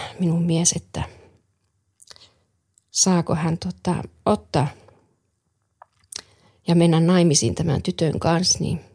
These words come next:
isän sanat oli, että kun pidät leivässä.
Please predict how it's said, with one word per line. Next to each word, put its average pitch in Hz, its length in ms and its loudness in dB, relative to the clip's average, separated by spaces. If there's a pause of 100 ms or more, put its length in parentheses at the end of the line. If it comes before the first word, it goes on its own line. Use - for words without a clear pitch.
(1000)
isän 196 320 2
sanat 196 420 2
oli, 147 220 -2
että - 320 -6
kun 196 240 0
pidät 202 320 0
leivässä. 151 640 2